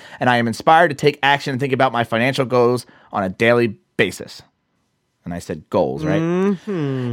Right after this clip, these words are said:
Speaker 1: "Even when an episode's topics doesn't pertain to my current situation, I often take away a piece of advice or a better perspective on finance. Perhaps the most useful tool for me is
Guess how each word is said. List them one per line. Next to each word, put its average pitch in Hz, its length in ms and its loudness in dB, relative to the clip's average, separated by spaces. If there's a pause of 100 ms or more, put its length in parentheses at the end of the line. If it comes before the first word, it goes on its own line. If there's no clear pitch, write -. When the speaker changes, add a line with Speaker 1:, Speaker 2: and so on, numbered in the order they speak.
Speaker 1:
"Even 254 180 6
when 247 100 6
an 214 100 4
episode's 196 580 4
topics 190 520 2
doesn't 190 360 4
pertain 185 420 0
to 180 60 2
my 160 120 4
current 185 320 2
situation, 170 520 2
I 123 80 0
often 160 340 0
take 156 220 -2
away 151 240 4
a 131 60 2
piece 180 260 -2
of 165 80 -4
advice 151 500 2
or 151 240 2
a 135 80 4
better 165 300 2
perspective 156 520 0
on 170 120 0
finance. 151 560 0 (320)
Perhaps 196 400 0
the 220 80 2
most 196 220 2
useful 208 420 2
tool 202 280 4
for 190 160 0
me 165 220 -2
is 147 220 0